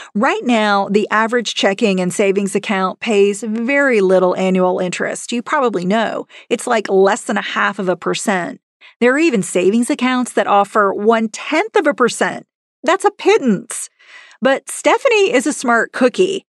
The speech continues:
She's discovered rewards checking. These are typically free, no-fee accounts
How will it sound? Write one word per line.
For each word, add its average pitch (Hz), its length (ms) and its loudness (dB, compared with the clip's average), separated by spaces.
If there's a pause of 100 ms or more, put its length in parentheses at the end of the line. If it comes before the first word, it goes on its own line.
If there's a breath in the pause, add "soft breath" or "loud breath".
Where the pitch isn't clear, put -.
She's 285 420 -2
discovered 226 680 0
rewards 202 760 2
checking. 240 540 -4 (320 soft breath)
These 233 200 2
are 294 100 0
typically 220 520 -2
free, 233 720 -2 (240)
no-fee 220 720 2
accounts 190 560 -6